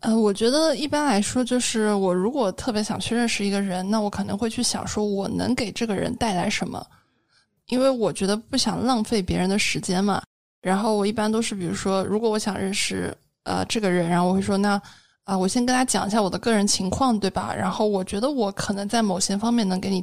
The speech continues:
提供一些帮助，然后我想也跟你讨论一下在你熟悉那块领域里面我感兴趣的问题，然后与此同时是，就是你就请大家吃饭嘛，对吧？就看那个人的时间，如果他有时间你就请他吃饭；如果他没有时间你说，“那我请你喝一杯咖啡”，或者说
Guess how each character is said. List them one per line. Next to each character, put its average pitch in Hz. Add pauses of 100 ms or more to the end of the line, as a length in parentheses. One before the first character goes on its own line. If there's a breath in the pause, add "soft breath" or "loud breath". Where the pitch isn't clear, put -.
提 -
供 202
一 196
些 185
帮 196
助， 208 (340)
然 190
后 220
我 202
想 202
也 175
跟 202
你 202
讨 -
论 180
一 185
下 175
在 180
你 180
熟 180
悉 226
那 262
块 233
领 202
域 202
里 185
面 175 (260 loud breath)
我 185
感 247
兴 196
趣 196
的 190
问 226
题， - (100)
然 180
后 196 (340 loud breath)
与 226
此 220
同 185
时 196
是， 196 (120)
就 196
是 202
你 175
就 196
请 208
大 180
家 185
吃 208
饭 285
嘛， 185
对 -
吧？ 165
就 185
看 233
那 226
个 208
人 185
的 190
时 -
间， 185
如 202
果 202
他 208
有 190
时 -
间 208
你 196
就 175
请 180
他 190
吃 -
饭； 202
如 185
果 190
他 208
没 208
有 202
时 -
间 202
你 196
说 196
，“那 190
我 175
请 180
你 185
喝 185
一 190
杯 196
咖 196
啡”， 208
或 233
者 185
说 185